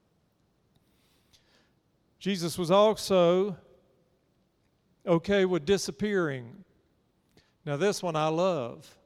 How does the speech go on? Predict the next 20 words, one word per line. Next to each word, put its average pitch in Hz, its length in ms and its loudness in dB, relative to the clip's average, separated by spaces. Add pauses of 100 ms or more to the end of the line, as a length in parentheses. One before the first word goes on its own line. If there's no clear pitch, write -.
(1200)
I've 156 160 0
been 180 160 -2
telling 180 320 2
my 170 100 2
wife 165 300 2
for 147 220 -6
a - 160 -16
couple 160 300 -8
weeks 170 320 -6
now 147 280 -2
that 151 120 -4
I'm 143 160 -6
about 156 360 -2
to 151 60 -12
disappear 156 840 -6 (480)
for - 140 -6
a 143 40 -4
couple 147 320 -4
of 131 80 -8
days. 131 540 -8